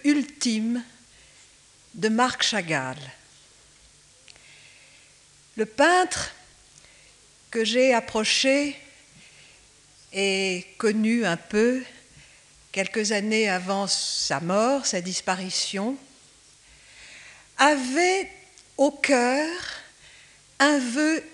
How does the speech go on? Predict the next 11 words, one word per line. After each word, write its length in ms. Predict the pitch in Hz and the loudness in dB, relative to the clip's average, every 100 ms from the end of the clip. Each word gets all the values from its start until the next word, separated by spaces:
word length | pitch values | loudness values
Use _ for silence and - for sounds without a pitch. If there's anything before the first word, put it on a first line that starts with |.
| - | -10
très 240 | - - 285 | -4 0 4
cher, 500 | - - 127 110 131 - - - - - - - - - - - - - - - _ _ | 4 2 0 -4 -10 -16 -16 -16 -18 -20 -20 -20 -20 -20 -20 -20 -20 -20 -20 -20 _ _
celui 500 | - 262 269 294 311 | -2 2 2 4 4
d'avoir 800 | 247 247 214 233 240 247 285 320 339 - - - - - - - 202 | 6 4 2 2 4 4 2 0 -4 -10 -14 -20 -20 -20 -20 -8 -4
en 120 | 202 | -4
terre 440 | - - 302 254 | 0 4 4 4
d'Espagne, 880 | 202 202 - - 165 156 175 185 208 - - - _ _ _ - - - - - _ _ _ | 0 -2 -2 -2 -2 -2 -6 -8 -12 -14 -20 -20 _ _ _ -20 -20 -20 -20 -20 _ _ _
en 160 | 247 | 2
terre 400 | 262 - 330 330 | 2 8 10 10
de 140 | 247 226 | 6 0
Cervantes, 720 | - 220 185 170 160 180 - | 0 0 -2 -4 -4 -6 -6